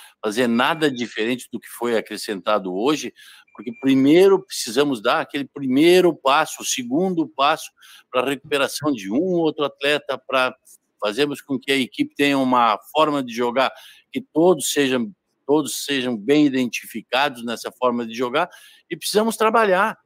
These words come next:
Gente, nós só conversamos com eles porque não tem, não tive a oportunidade de treinar e não posso ainda colocar tudo em prática. Eu vou fazer muita parte,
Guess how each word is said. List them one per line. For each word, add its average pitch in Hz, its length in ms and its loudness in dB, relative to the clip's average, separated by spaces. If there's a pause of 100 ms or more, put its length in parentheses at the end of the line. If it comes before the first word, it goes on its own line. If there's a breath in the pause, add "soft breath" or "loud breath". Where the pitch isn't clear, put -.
(200)
Gente, 160 320 -4
nós 127 220 -2
só 165 260 0
conversamos 190 880 0
com 143 200 -2
eles 170 460 -2 (520)
porque 147 280 -2
não 175 160 0
tem, 185 320 -2
não 117 220 -4
tive 175 240 -4
a 196 60 2
oportunidade 139 560 0
de 120 100 -10
treinar 120 420 -2 (400 loud breath)
e 113 60 -6
não 160 180 2
posso - 720 0
ainda 127 440 2 (200)
colocar 131 440 -2
tudo 135 280 -10
em 185 80 -6
prática. 165 360 -2
Eu 120 40 -4
vou 127 120 2
fazer 131 280 -2
muita 127 720 0
parte, - 520 -4